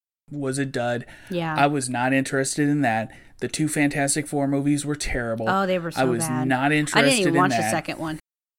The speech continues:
Speaker 1: Oh, really?
Speaker 2: Well, no, wait. I watched,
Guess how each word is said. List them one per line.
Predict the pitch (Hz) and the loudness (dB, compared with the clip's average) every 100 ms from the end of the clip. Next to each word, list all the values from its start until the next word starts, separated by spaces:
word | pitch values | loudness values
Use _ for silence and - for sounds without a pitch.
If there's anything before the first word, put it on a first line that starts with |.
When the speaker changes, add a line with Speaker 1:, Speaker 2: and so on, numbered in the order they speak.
| _ | _
Speaker 1:
Oh, | 147 | -2
really? | 127 110 143 156 | -2 0 -2 0
Speaker 2:
Well, | 311 320 302 - - - - - | 2 2 2 -2 -18 -20 -20 -6
no, | 247 269 | -2 0
wait. | 185 - - - - - - | 0 -4 -12 -20 -20 -20 -2
I | 220 254 | 0 0
watched, | 233 262 302 311 - - | 0 0 -2 -2 -10 -12